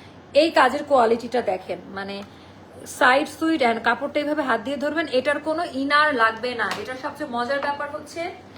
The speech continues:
এই ড্রেসটার সাথে কোনো প্রকারের ইনার ক্যারি করতে হবে না আপনাদের। আপু, এই অক্টোবরে আপনার পেজে যুক্ত হয়েছে এবং টোটাল পাঁচটা ড্রেস নিয়েছে, আলহামদুলিল্লাহ।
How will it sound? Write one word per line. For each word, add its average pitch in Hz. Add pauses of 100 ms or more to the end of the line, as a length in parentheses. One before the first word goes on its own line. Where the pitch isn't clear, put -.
(360)
এই 320
ড্রেসটার 277
সাথে 330
কোনো 311
প্রকারের 277
ইনার 262
ক্যারি 240
করতে 262
হবে 233
না 220
আপনাদের। 185 (560)
আপু, 254
এই 302
অক্টোবরে 285
আপনার 277
পেজে 277
যুক্ত 254
হয়েছে 277
এবং 277
টোটাল 277
পাঁচটা 247
ড্রেস 226
নিয়েছে, 214
আলহামদুলিল্লাহ। 262